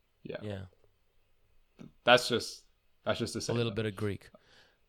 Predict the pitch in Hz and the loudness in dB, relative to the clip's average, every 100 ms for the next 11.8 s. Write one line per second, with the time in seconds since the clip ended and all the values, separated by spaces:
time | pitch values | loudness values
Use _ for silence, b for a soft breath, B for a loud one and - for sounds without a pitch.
0 | _ _ - 110 101 95 95 - 175 220 | _ _ -8 -4 -4 -6 -4 4 4 4
1 | 185 190 - 120 131 151 - - - 143 | 2 0 0 2 4 2 -2 -4 -2 2
2 | 147 131 151 - 117 127 - 117 101 107 | 4 6 4 2 2 0 2 0 2 0
3 | 110 110 113 107 110 101 98 98 104 98 | 0 -2 -2 -2 -4 -2 0 2 2 0
4 | 98 104 117 135 185 185 131 117 156 151 | -2 -2 4 6 6 4 4 2 2 0
5 | 127 117 123 104 92 107 107 78 80 - | 0 0 2 0 -2 -4 -4 -6 -8 -10
6 | - _ _ _ _ _ _ _ _ _ | -16 _ _ _ _ _ _ _ _ _
7 | _ _ - b b _ _ 143 110 107 | _ _ -20 b b _ _ -2 4 4
8 | 101 117 139 123 117 117 104 - _ _ | 6 6 6 6 2 -2 -2 -6 _ _
9 | - 151 147 120 120 117 113 110 107 104 | -2 -2 2 4 6 4 0 -2 -4 -6
10 | - - - _ _ _ _ _ _ _ | -10 -16 -20 _ _ _ _ _ _ _
11 | _ _ - 110 101 92 92 | _ _ -4 -2 -2 -4 -10